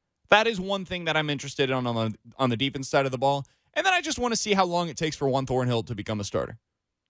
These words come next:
I think it'll be right away, but that could be something that we, we have to watch for. If he's not a starter later on today, that'll be a camp battle that I'm interested in.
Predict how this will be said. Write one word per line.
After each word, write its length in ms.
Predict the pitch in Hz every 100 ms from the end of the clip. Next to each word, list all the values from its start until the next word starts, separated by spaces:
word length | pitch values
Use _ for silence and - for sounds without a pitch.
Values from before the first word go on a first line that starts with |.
| _ _ _ _ -
I 60 |
think 180 | 185 247
it'll 120 | 302
be 100 | 220
right 200 | 151 127
away, 400 | 90 120 170 120 - _ _ _ _ _ _ -
but 240 | - - _ _ _
that 300 | 156 214 202
could 220 | - 226
be 140 | 180 196
something 420 | 185 160 170 156
that 120 | 143
we, 100 | 127
we 280 | 110 95 127
have 160 | 123 -
to 80 | 104
watch 260 | 85 -
for. 220 | - 50 -
If 140 | 226
he's 180 | 240 208
not 340 | 170 165 214 -
a 80 | -
starter 360 | - 190 185 180
later 280 | 156 156 156
on 120 | 156
today, 260 | 151 143
that'll 240 | 139 131 131
be 120 | 123
a 40 |
camp 200 | 110 117
battle 220 | 110 107 101
that 120 | 104
I'm 100 | 104
interested 380 | 107 - - 117
in. 200 | 117